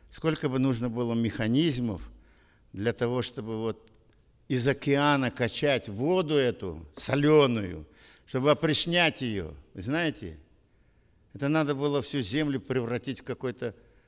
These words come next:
в бульдозерный парк, чтобы всё гремело, шумело и всё равно достаточной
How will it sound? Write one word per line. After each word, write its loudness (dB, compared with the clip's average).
в -14
бульдозерный 0
парк, 0
чтобы -4
всё 2
гремело, 4
шумело 0
и 0
всё -4
равно 0
достаточной -4